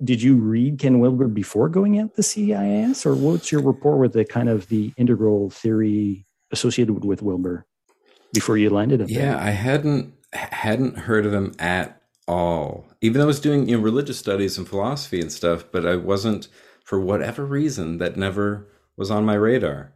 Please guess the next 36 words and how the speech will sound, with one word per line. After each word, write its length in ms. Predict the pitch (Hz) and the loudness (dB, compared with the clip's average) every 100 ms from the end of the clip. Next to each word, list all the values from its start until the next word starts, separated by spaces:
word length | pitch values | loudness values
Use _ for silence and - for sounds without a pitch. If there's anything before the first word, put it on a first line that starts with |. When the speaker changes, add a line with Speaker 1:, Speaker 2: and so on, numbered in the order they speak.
| _ _ - | _ _ -2
Speaker 2:
And 140 | 110 | 0
so 120 | - | 4
Speaker 1:
Okay. 80 | 123 | 4
Speaker 2:
many 160 | 135 117 | 6 2
people, 840 | - 127 123 110 101 95 98 - | 2 0 4 2 4 0 -6 -8
uh, 320 | 95 92 80 | -4 -2 -4
similar 480 | 71 - 175 190 131 | -4 -4 0 2 2
to 60 | 85 | 2
him 280 | 95 90 85 | -2 -4 -4
kinda 220 | 95 92 | -6 -2
were, 200 | 123 143 | 0 0
but 120 | - | -2
didn't 320 | - 113 110 | -6 -4 -4
quite. 380 | - 117 113 85 | -2 0 0 -2
So, 360 | - 107 104 98 | -2 0 0 0
and 100 | 104 | -2
I 80 | 107 | -2
didn't 640 | 101 139 151 - - - | -2 -2 -4 -10 -16 -12
do 160 | - 120 | -4 -2
enough 240 | 110 101 | 0 -2
research, 420 | 110 120 104 87 92 | -2 -4 -2 -4 -4
I 80 | |
guess, 520 | 85 82 80 - - - _ _ _ - | -4 -4 -4 -8 -12 -16 _ _ _ -2
uh, 180 | 92 95 | 0 2
when 140 | 98 | 0
I 80 | 92 | -2
came 240 | - 101 | 0 0
out, 160 | 117 110 | 0 -2
'cause 120 | 98 | -2
even 180 | 110 110 | 0 0
the 60 | |
word 160 | 98 95 | 0 -2
integral, 420 | 120 131 95 87 | -4 -4 -2 -2
I 100 | 87 | -2
didn't 220 | 90 - | -4 -8
know 500 | 90 90 87 82 80 | -8 -4 -4 -4 -8